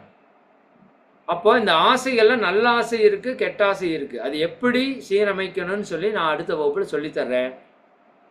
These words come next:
அந்த ஆசைகளை சீரமைக்காமல் நம்ம வாழ்க்கையில துன்பம் என்பது போகவே போகாது. ரெண்டாவது,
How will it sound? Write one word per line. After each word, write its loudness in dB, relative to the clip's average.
அந்த -4
ஆசைகளை 4
சீரமைக்காமல் 4
நம்ம -6
வாழ்க்கையில 2
துன்பம் 0
என்பது 2
போகவே 0
போகாது. -8
ரெண்டாவது, 0